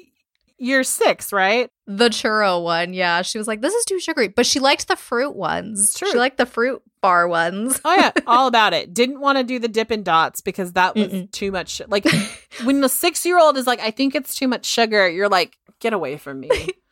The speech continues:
Speaker 2: But she likes chocolate. So, I mean,
Speaker 1: She does.
Speaker 2: she likes what she likes, okay? <laughs>
Speaker 1: Right, but no, it's gonna make a ver-, it's gonna make her a very healthy human. It's just like,
Speaker 2: Yes.
Speaker 1: it's so weird because you have these people, like,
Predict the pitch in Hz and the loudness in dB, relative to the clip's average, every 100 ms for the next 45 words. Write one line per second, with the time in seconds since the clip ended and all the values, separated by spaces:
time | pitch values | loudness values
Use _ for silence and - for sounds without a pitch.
0 | - 311 349 311 320 - - 214 240 175 | -2 0 0 0 0 -2 0 0 0 -2
1 | 165 - - - 208 196 185 175 - _ | -6 -6 -12 -6 -2 -2 -2 -8 -12 _
2 | - 240 226 185 151 156 - - - 311 | -12 -2 2 2 2 -2 -10 -12 -2 0
3 | 269 233 233 - 262 214 247 - 226 180 | 2 2 0 -4 -4 0 2 2 2 0
4 | - - - 208 247 254 277 _ 262 - | -2 -6 -10 -6 -4 -6 -8 _ -6 -6
5 | - - 262 262 392 302 233 285 359 208 | -4 -2 0 0 2 2 0 2 2 2
6 | 214 208 - 208 202 202 196 190 180 185 | -4 -6 -10 -4 -4 -4 -4 -4 -4 -12
7 | - - 247 220 - 220 190 185 180 156 | -10 -6 -4 -4 -4 -4 -2 -4 -6 -8
8 | 185 165 156 _ 175 165 143 160 170 196 | -8 -8 -14 _ -16 -14 -16 -14 -10 -6
9 | 190 202 170 - - - 226 220 - - | 2 4 4 -2 -8 -2 -2 -2 -6 2
10 | 240 240 247 196 196 208 226 220 208 226 | 4 4 2 -4 -4 -2 -4 -6 -8 -6
11 | 190 196 190 190 180 185 190 185 - 196 | -6 -6 -4 0 0 0 -6 -18 -12 -10
12 | 185 185 180 - 175 175 | -4 -4 -4 -2 0 0